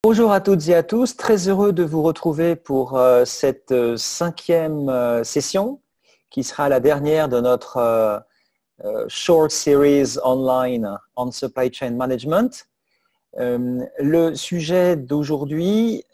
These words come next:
comme je l'avais annoncé, c'est le S N O P, donc le Sales and Operations Planning. Mais comme d'habitude, je vais d'abord faire une introduction qui s'appuie sur, euh,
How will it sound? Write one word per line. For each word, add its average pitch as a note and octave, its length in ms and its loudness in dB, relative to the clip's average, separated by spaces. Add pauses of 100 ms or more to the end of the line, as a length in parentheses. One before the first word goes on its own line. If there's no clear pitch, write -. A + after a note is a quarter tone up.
comme C#3+ 180 -2
je C#3+ 80 -2
l'avais C3+ 240 0
annoncé, F3 800 0
c'est D3 480 0
le B2 260 -2
S D#3 140 -2
N D3 120 2
O C#3+ 60 0
P, G#3+ 300 -4 (440)
donc B2 200 -4
le B2+ 100 0
Sales D#3 480 2
and C3 120 -4
Operations B2 420 -2 (140)
Planning. C3+ 520 -4 (520)
Mais D#3+ 420 2
comme G3+ 220 4
d'habitude, F3 840 0
je C3+ 220 0
vais D#3 240 0
d'abord D3+ 260 0
faire D3+ 240 2
une D3 80 0
introduction D#3 720 -2
qui - 180 -8
s'appuie C#3 440 -4
sur, C3+ 480 -4
euh, A#2+ 260 2